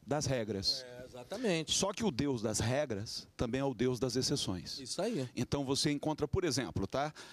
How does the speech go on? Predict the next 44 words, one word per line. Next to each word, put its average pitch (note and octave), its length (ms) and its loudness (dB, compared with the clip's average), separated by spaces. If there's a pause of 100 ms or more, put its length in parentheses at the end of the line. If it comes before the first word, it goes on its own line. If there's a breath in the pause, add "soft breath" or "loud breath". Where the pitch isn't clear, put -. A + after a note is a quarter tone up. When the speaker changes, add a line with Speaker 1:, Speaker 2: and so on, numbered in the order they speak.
(160 loud breath)
Speaker 1:
É, A#2 260 2
é C#3+ 60 2
estabelecido D3+ 920 2 (100)
na B2 180 4
lei B2 440 0
que - 100 -2
a B2+ 60 -2
prostituição C3 720 0
é B2 80 4
absolutamente C#3 600 0
condenável. A#2+ 560 2 (960 soft breath)
Essa B2+ 300 0
é - 20 0
a D#3+ 40 0
regra. G#2 400 -2 (340 soft breath)
Aí C3+ 140 2
Deus D3+ 220 2
pega A#2+ 260 0
Oséias C3 500 2
e B2 80 4
diz, A2 200 2
vai C#3 140 0
lá D3 100 2
na C3+ 140 2
zona B2 260 2
e C3+ 40 0
casa C3+ 240 0
com C#3 80 0
uma C#3 80 2
prostituta. - 540 -2
Speaker 2:
Isso. C#3 220 -16 (540)
Speaker 1:
Essa A2+ 260 0
é - 20 0
a - 20 2
exceção. A#2 420 0 (500 loud breath)
Então G3 260 2
você G3 240 2
encontra E3 420 2
Deus C3+ 380 2
dizendo C#3 380 2
que - 120 0
odeia D3 480 2
o F#3 80 2
divórcio. C3+ 560 0